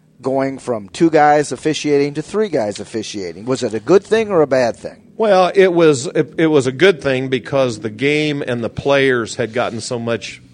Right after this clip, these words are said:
Speaker 2: more talented and quicker. There were a lot more things going on. You know, we had, uh, it gave them an opportunity to expand the rules and expand the game. For example, putting in the three-point shot,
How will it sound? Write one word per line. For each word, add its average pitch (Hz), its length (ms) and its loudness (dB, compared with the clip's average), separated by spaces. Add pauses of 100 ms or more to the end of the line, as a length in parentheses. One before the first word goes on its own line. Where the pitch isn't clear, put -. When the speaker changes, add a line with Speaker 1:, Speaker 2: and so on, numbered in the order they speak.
(220)
Speaker 2:
more 107 280 -6
talented 120 760 -6
and 90 220 -10
quicker. 131 580 -2 (460)
There 107 100 -2
were 107 140 0
a 104 60 -2
lot 113 220 2
more 120 220 -2
things 117 380 -6
going 110 340 -6
on. 110 600 -4
You 104 160 -4
know, 104 100 -4
we 98 180 -4
had, 110 300 -2
uh, 98 260 -2
it 113 200 -4
gave 135 220 4
them 135 140 -2
an 113 100 -4
opportunity 117 640 -4
to 110 180 -6
expand 117 560 -6
the 104 80 -4
rules 110 480 -4
and 98 220 -10
expand 120 720 -8
the 98 80 -8
game. 104 640 -6 (460)
For 110 120 -8
example, 110 400 -6
putting 104 320 -6
in 101 140 -10
the 92 80 -14
three-point 107 580 -10
shot, 117 500 -6